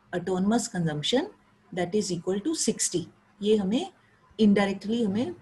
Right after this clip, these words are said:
थोड़ा कंफ्यूज करने के लिए ऐसे लिखा हुआ है, सीधा नहीं बताया हमें autonomous consumption, उसकी जगह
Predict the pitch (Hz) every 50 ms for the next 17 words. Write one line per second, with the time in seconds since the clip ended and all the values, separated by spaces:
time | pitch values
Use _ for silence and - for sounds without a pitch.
0 | - 208 180 185 190 185 - - 214 196 185 - 226 233 226 - 226 196 185 185
1 | 185 180 190 185 180 180 165 170 185 175 160 147 - 165 147 143 143 143 147 -
2 | - - - - - - - _ _ _ _ _ _ - - - - _ _ _
3 | _ - - - 202 185 185 196 196 202 220 233 233 247 247 233 214 214 226 233
4 | 226 247 247 240 240 226 214 208 208 226 220 - 240 233 226 220 226 226 302 294
5 | 294 247 - - 233 208 214 202 214 214 220 214